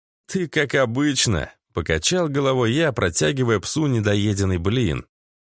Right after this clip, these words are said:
«Не корми собаку со стола». «Ладно, ладно». «Вы такие милые, я прям не могу».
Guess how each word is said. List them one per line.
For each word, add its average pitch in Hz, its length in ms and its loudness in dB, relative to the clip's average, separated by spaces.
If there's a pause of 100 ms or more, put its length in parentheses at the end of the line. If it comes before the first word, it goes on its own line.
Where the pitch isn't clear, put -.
(120)
«Не 214 200 0
корми 220 380 0
собаку 202 460 0
со 156 140 0
стола». 202 540 0 (560)
«Ладно, 104 640 0
ладно». 87 640 0 (600)
«Вы 175 300 -2
такие 156 440 0
милые, 170 600 0
я 170 220 0
прям 139 320 0
не 151 60 0
могу». 151 600 0